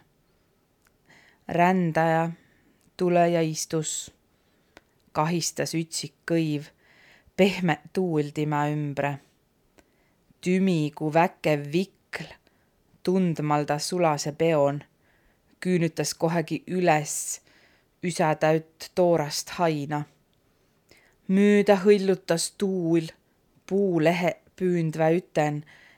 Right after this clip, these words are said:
erälde ega üts. Sääne om rändaja hing, niimuudu astus ta samm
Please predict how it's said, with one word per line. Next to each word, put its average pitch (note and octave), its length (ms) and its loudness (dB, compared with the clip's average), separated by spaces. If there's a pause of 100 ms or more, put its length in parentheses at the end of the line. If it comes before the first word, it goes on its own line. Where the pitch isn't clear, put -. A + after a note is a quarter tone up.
(120)
erälde D3 640 0 (340)
ega D3+ 320 -4
üts. - 480 -10 (760)
Sääne F#3 400 2
om G3+ 180 0
rändaja D3+ 560 0
hing, D3 560 -4 (720)
niimuudu E3+ 400 0
astus E3 500 0
ta D3+ 120 -6
samm E3 520 0